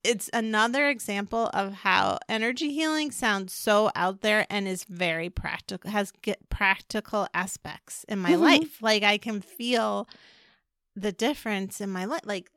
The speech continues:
Speaker 1: more joy, more realizations, more
Speaker 2: Yeah.
Speaker 1: openness, more, like,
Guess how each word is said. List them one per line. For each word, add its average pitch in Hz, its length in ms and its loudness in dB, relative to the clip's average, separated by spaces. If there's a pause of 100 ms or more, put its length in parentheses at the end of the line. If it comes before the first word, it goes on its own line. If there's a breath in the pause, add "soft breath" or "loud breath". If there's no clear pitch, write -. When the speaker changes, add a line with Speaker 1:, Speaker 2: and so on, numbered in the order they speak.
Speaker 1:
more 202 280 -2
joy, 285 340 0
more 196 240 -2
realizations, 196 960 -4
more 196 240 0
Speaker 2:
Yeah. 233 140 4
Speaker 1:
openness, 247 680 -2
more, 214 240 -2
like, 208 340 -6